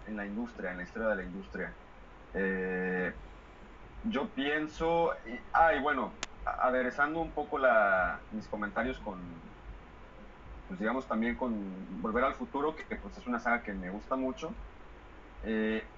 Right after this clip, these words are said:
a-, algo que yo le respeto mucho y que creo que es un gran acierto, es que supieron dejar morir la franquicia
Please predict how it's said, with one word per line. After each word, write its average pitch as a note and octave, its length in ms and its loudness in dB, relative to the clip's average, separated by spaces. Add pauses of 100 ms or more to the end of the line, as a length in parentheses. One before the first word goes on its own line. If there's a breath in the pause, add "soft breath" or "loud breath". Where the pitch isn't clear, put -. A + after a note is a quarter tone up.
a-, A#2 200 4
algo F#3 180 4
que G3 100 -2
yo D#3+ 80 4
le F#3 80 4
respeto - 400 -2
mucho C#3+ 400 -2
y A#2+ 80 0
que G2 400 -6
creo C3+ 240 2
que G#2 480 -2 (100)
es A2+ 140 -6
un C3+ 100 -2
gran C3 220 6
acierto, B2 500 2
es E3+ 140 2
que G#3+ 100 0
supieron D#3 960 0 (100)
dejar A#2 320 0
morir B2+ 320 0
la A#2+ 120 2
franquicia G#2 680 -4